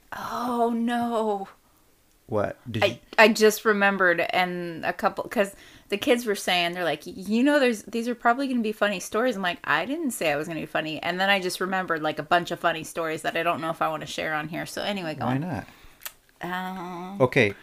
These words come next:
Speaker 1: my funny stories are usually embarrassing stories.
Speaker 2: That's fine. <laughs>
Speaker 1: No judgment here. <laughs>
Speaker 2: We're in a safe place. Okay?
Speaker 1: Really?
Speaker 2: This is a safe environment.
Speaker 1: Oh.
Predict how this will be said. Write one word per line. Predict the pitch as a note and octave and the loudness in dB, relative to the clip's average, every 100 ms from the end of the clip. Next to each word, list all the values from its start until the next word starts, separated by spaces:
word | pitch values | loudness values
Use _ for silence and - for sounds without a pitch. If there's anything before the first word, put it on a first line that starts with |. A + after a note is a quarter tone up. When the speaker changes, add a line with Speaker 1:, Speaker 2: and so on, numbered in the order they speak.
| - | -4
Speaker 1:
my | A3+ B3 | 4 4
funny | C4 E4+ D4+ | 6 4 4
stories | B3 A#3 G#3+ | 2 0 2
are | F3+ | 0
usually | F3 F#3+ F3+ | 0 -2 -6
embarrassing | D#3 C#3+ D3+ - - - | -4 -6 -6 -10 -14 -16
stories. | - - - - C#3 | -16 -16 -14 -12 -8
Speaker 2:
That's | A2+ A#2 B2+ | 0 0 0
fine. | - B2+ C3 G2 F#2 - _ _ _ _ - - | -2 2 2 0 -6 -12 _ _ _ _ -10 -8
<laughs> | - - - - D#4 | -8 -10 -18 -4 6
Speaker 1:
No | C#4 C#4 | 10 10
judgment | C#4 C#4 C4+ B3 A3 | 10 8 8 2 2
here. | A3 A3 - _ - | -2 -4 -10 _ 2
<laughs> | D#4 D#4+ - C#5+ C#5+ - - - - D5 D5+ D3+ | 2 4 8 8 8 0 -8 -10 -10 -8 -8 -6
Speaker 2:
We're | A#2+ A2+ A2 | -2 2 4
in | A2 | 4
a | A2 | 0
safe | - G#2+ G2+ - | 2 0 0 -4
place. | G#2+ F2+ G2 - - - _ - | -2 -2 -4 -12 -12 -16 _ -8
Okay? | F3+ A#2 | 0 2
Speaker 1:
Really? | D3+ D#3 | 2 -2
Speaker 2:
This | A#2 - | -6 -4
is | A2 | -2
a | A2 | -2
safe | - B2 A#2 | 0 0 2
environment. | C3+ G#2+ G#2 F2+ E2+ E2+ _ _ - | 0 4 4 2 -2 -8 _ _ -10
Speaker 1:
Oh. | - C#3+ C3+ B2+ E2 - | -8 -8 -10 -12 -14 -16